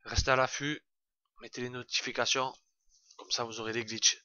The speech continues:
instantanés. Parce que vous risquez d'être au courant une fois que c'est patch.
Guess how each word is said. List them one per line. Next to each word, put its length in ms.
instantanés. 760
Parce 180
que 120
vous 300
risquez 280
d'être 280
au 20
courant 420
une 120
fois 160
que 60
c'est 120
patch. 400